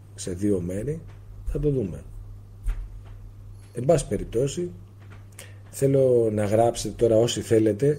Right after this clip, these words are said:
θέματα και ερωτήσεις, να έχουμε ένα μισάωρο ακόμα.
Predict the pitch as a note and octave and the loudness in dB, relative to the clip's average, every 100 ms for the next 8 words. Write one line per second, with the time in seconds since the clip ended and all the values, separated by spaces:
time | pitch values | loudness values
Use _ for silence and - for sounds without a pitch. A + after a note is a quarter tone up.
0 | - - B2 B2 G#2+ G2+ F2+ G2+ G2 F#2 | -4 4 6 8 6 0 -2 -2 0 0
1 | F2 A2+ C3 C3+ C3 G#2 A2 A2 A2 A2 | -2 0 0 0 -8 -6 -4 -4 -2 -2
2 | A2 G2+ - A2+ G#2 F#2 F2 F2 F#2+ G#2 | 0 -2 -2 -2 -2 -4 -6 -6 -4 -4
3 | C3 | -4